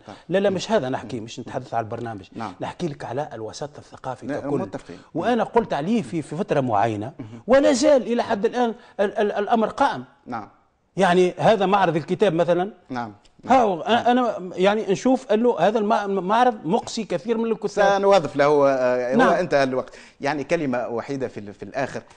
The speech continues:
Speaker 1: نحبك تواجهها ككاتب له هذه التجربة المهمة في الكتابة، لكاتب شاب يشاهدنا الآن في تونس، ب-، ماذا تقول له؟
Speaker 2: نقول له أن
Speaker 1: مقدم على الكتابة ومقدم على ه-، الأدب.
Speaker 2: الكتاب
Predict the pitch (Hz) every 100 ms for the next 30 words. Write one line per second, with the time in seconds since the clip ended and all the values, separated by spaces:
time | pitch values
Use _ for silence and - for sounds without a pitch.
0 | _ - 131 - 123 117 131 127 - 151
1 | 151 123 - 117 - _ _ 104 123 120
2 | 131 120 113 110 143 135 113 104 107 110
3 | 117 113 104 120 117 104 98 101 98 127
4 | 123 120 - _ _ _ 113 147 196 190
5 | 135 127 120 160 160 123 120 120 110 110
6 | 95 92 - 87 _ _ _ _ _ 107
7 | - - - _ _ _ _ 123 120 -
8 | 131 151 165 104 - 104 92 87 - _
9 | _ _ _ _ _ _ _ - 139 -
10 | 160 143 139 160 143 147 139 135 135 -
11 | - 160 135 104 98 95 101 107 - 98
12 | 92 95 - - 117 117 117 117 104 120
13 | 101 98 95 101 95 98 98 85 - 110
14 | 135 104 180 170 - 151 156 170